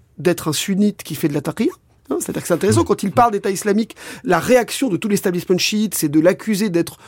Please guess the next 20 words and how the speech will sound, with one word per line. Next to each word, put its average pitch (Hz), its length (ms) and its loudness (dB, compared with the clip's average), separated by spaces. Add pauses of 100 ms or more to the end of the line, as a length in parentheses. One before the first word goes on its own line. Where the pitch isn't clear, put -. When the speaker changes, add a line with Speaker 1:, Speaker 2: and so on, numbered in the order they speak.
(180)
Speaker 1:
tombé 240 280 6
sous 190 140 0
l'influence 165 400 0
du 143 100 -4
sunnisme. 185 460 -2 (500)
Et 208 100 4
donc 277 160 6
cette 214 200 2
idée, 180 180 0
effectivement, 220 500 0
d'État 208 180 -2
islamique 175 360 0
va 175 100 2
aussi 170 160 -2
faire 196 160 -6
son 160 120 -4
chemin 220 220 -2
chez - 140 -8
les 165 80 -4
chiites. - 320 -12